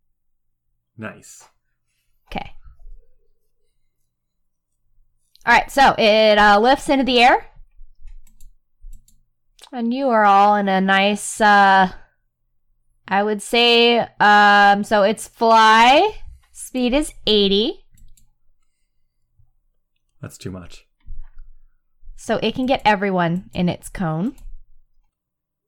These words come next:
Speaker 1: Wait, how does it get me? I'm forty-five feet up. <laughs>
Speaker 2: 'Cause it can go eighty.
Speaker 1: Oh, so it, like, flies up above me and then fires down?
Speaker 2: Yeah.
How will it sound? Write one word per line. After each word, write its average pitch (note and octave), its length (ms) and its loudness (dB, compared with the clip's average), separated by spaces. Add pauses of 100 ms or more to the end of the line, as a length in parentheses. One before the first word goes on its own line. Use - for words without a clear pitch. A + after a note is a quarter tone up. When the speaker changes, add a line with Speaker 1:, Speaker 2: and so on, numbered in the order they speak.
(1700)
Speaker 1:
Wait, C#3+ 180 -6
how E3+ 120 -2
does E3+ 120 -6
it D#3 60 -8
get C#3 160 -4
me? C#3 240 -6
I'm A#2+ 160 -8
forty-five C#3+ 420 -4
feet D3+ 160 -6
up. C#3+ 360 -4
<laughs> F#3 40 -12 (2250)
Speaker 2:
'Cause F3+ 180 -16
it F#3 140 -14 (600)
can F#3+ 220 -10
go F3+ 220 -8
eighty. E3 420 -8 (1400)
Speaker 1:
Oh, C#3 160 2
so D3 160 -2
it, D#3 40 -2
like, E3 200 0
flies C#3 340 0
up C#3 160 -4
above B2 460 -2
me A#2+ 280 -4
and C3 120 -4
then A2 140 -6
fires A2 420 -6
down? A2 540 -10
Speaker 2:
Yeah. F3 360 -6